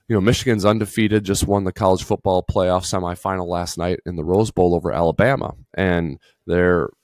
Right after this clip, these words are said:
you know, undefeated and playing for a national title. Their quarterback, who's an undefeated starting quarterback this year,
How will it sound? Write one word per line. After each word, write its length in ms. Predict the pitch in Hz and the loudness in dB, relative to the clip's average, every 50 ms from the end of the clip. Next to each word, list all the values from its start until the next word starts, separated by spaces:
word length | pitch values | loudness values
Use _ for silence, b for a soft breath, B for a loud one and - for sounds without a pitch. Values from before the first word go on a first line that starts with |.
| _ _ _ | _ _ _
you 60 | 95 92 | -4 -4
know, 120 | 82 - - | -4 -2 0
undefeated 560 | - 101 101 95 - - 113 110 107 107 104 101 | 0 0 0 -2 -2 -2 -2 0 0 0 0 -2
and 140 | - 82 | -4 -4
playing 220 | - - 98 92 85 | -2 -2 -2 -2 -2
for 140 | - 92 85 | -4 -4 -2
a 40 | |
national 400 | 82 87 87 87 - - 80 76 | -2 -2 -2 -4 -4 -6 -8 -10
title. 400 | - - 123 117 120 104 80 b b b b b b b b b b - | -6 -4 -4 -2 -2 -4 -4 b b b b b b b b b b 4
Their 140 | 117 113 | 4 4
quarterback, 760 | 107 - - 156 196 262 254 - 90 80 76 87 - - - _ _ _ _ _ _ _ _ _ _ _ _ _ _ _ _ _ _ _ - | 4 4 4 4 4 4 2 0 -2 -2 -2 -2 -4 -6 -14 _ _ _ _ _ _ _ _ _ _ _ _ _ _ _ _ _ _ _ -2
who's 280 | 117 113 110 107 95 | 0 0 0 2 0
an 100 | 95 90 | 0 2
undefeated 520 | 92 98 110 107 104 98 - 120 101 101 95 | 2 2 2 0 -2 0 0 0 0 0 -2
starting 280 | - - 117 110 101 87 | 0 0 0 0 0 -2
quarterback 480 | - - 147 175 170 131 104 92 - | 0 0 2 2 2 2 2 0 0
this 220 | - 95 87 - - | -2 -6 -6 -4 -4
year, 320 | 90 80 78 78 80 - | -2 -2 -2 -2 -4 -6